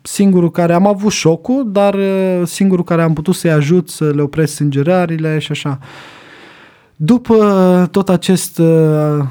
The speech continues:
toată această tevatură prin București, prin, uh, că trebuit să avem grijă de, m-am dus în vizite la clientul respectiv, am petrecut în fiecare zi timp cu el, am ajuns că am zis: „Ok, vreau să mă las de țigări.” Dar a fost decizia mea.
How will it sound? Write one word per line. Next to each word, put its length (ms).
toată 240
această 300
tevatură 640
prin 240
București, 520
prin, 220
uh, 200
că 100
trebuit 300
să 80
avem 220
grijă 280
de, 460
m-am 180
dus 220
în 100
vizite 340
la 560
clientul 340
respectiv, 440
am 120
petrecut 460
în 60
fiecare 400
zi 200
timp 280
cu 120
el, 340
am 160
ajuns 400
că 80
am 80
zis: 180
„Ok, 140
vreau 320
să 140
mă 80
las 200
de 80
țigări.” 500
Dar 140
a 60
fost 220
decizia 440
mea. 360